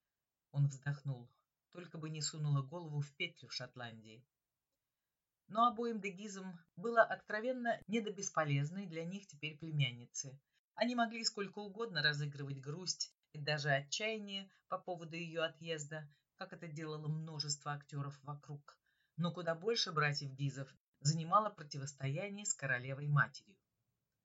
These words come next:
Вот уже с берега махали надушенными кружевными платочками, для вида прикладывая их к глазам. Потом скрылись и провожающие.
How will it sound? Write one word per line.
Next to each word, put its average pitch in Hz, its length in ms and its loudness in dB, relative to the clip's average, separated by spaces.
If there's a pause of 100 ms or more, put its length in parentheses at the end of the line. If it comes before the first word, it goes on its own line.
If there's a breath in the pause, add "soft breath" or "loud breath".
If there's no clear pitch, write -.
(320)
Вот 254 220 0
уже 226 200 0
с 202 40 -4
берега 214 680 0
махали 180 500 6
надушенными 165 600 0
кружевными 151 600 -2
платочками, 196 800 -2 (260 soft breath)
для 185 200 -4
вида 202 220 -4
прикладывая 165 680 0
их 151 240 -6
к 139 40 -10
глазам. 147 600 2 (360)
Потом 262 340 4
скрылись 190 640 -4 (100)
и 208 80 -18
провожающие. 135 1000 -2